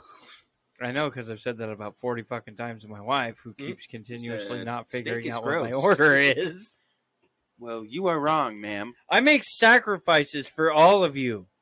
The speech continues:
Speaker 3: No, she said, "Steak is gross," and I told her she's wrong.
Speaker 1: Who the fuck said steak is gross?
Speaker 3: Who do you think?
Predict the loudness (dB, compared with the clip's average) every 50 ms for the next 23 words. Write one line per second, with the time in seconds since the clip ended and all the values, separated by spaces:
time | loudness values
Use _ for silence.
0 | _ _ _ _ -18 -18 -18 -16 -20 -20 -18 -18 -18 -16 -18 -16 -14 -12 -14 -12
1 | -12 -14 -16 -10 -10 -8 -8 -8 -10 -14 -16 -16 -18 -14 -16 -16 -16 -16 -18 -18
2 | _ -20 -20 _ _ _ -20 _ _ _ _ _ -4 -2 -2 -4 -2 -2 -4 -4
3 | -4 -6 _ _ _ _ -2 -2 -2 -4 -6 -4 -4 -4 -4 -6 -6 -4 -4 -4
4 | -2 -6 -10 -10 -6 -2 -2 -2 0 -2 -4 -10 -18 -20 -20 _ _ -20 -20 -20